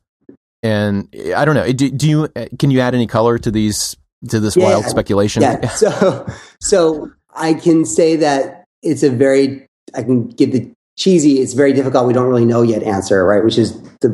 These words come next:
Speaker 2: more truthful part. But I think, you know, a lot of interesting things to sort of unpack in that,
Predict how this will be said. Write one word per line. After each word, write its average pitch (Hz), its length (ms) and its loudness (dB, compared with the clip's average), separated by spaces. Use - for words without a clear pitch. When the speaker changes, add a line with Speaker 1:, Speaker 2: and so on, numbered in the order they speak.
Speaker 2:
more 123 640 2
truthful 208 400 0
part. - 260 0
But 127 140 2
I - 20 -6
think, 175 280 0
you 165 60 2
know, 147 100 4
a - 20 4
lot 151 320 0
of - 60 -6
interesting 131 680 0
things 120 180 2
to 113 80 -6
sort 110 240 0
of - 80 -2
unpack 139 360 0
in 101 100 2
that, 82 280 -2